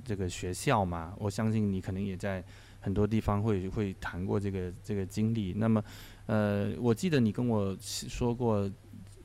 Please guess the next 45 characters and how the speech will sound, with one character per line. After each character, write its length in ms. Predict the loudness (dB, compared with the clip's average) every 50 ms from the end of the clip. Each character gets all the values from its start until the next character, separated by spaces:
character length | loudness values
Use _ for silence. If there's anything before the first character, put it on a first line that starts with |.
| -18 -12
创 260 | -2 2 4 4 6
办 160 | 6 4 2
学 160 | 2 -2 -4
校 240 | -4 -2 0 0 0
的 300 | 0 -2 -4 -4 -4 -6
前 340 | -6 -6 -4 -4 -2 -2 -2
期 300 | -4 -4 -4 -2 -2 0
的 180 | 0 -2 -4 -4
这 200 | -6 -6 -6 -6
个 100 | -6 -6
初 160 | -4 -4 -4
衷 180 | -2 -2 -2
是 160 | -2 -2 -4 -4
以 200 | -4 -4 -4 -6
来， 240 | -6 -4 -4 -4 -4 -2
来 140 | 0 2
源 220 | 2 4 4 4 2
于 60 | 2
你 260 | 2 0 0 -2 -4 -6
在 280 | -4 -4 -2 -2 -2
印 320 | -2 -2 2 2 4 4 4
尼 200 | 2 2 0 0
先， 400 | 0 0 0 2 2 2 0 0 -2 -10 -18 -16 -16 -16 -14 -10
啊， 340 | -6 -6 -4 -4 -4 -6 -6 -4
用 160 | -2 0 0 0
自 160 | 0 0 0
然 100 | 0 2
分 140 | 2 2 0
娩 100 | 0 -2
的 80 | -2
方 160 | -4 -4 -2
法 140 | -2 -4 -4
先 200 | -4 -4 -4 -4
生 200 | -2 -2 -2 -2
了 100 | -2 -4
小 160 | -4 -8 -10
孩 180 | -10 -10 -10 -8
儿， 200 | -8 -8 -8 -10 -10 -12 -16 -16 -14 -10 -8
呃， 220 | -6 -6 -6 -6
是， 260 | -8 -4 -2 -2 -2 -2
是 200 | -4 -8 -10 -4
这 180 | 0 2 4
个 180 | 4 4 2 2
经 240 | 0 -2 0 0 0
历 320 | 0 0 -2 -2 -4 -6